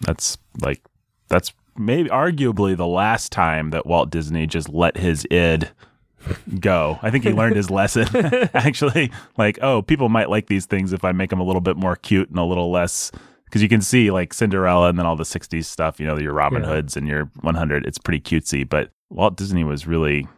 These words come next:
Speaker 1: he was really in, tapping into something with some of those early things. Like,
Speaker 2: Yeah.
Speaker 1: there's some,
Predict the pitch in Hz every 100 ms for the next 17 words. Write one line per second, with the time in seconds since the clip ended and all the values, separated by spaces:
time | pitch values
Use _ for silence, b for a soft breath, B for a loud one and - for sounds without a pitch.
0 | _ _ - 101 82 82 76 78 76 -
1 | - _ _ _ _ - 95 - 71 80
2 | - 73 62 64 62 62 - 65 65 64
3 | 67 64 57 57 55 57 - 58 87 117
4 | - - 57 64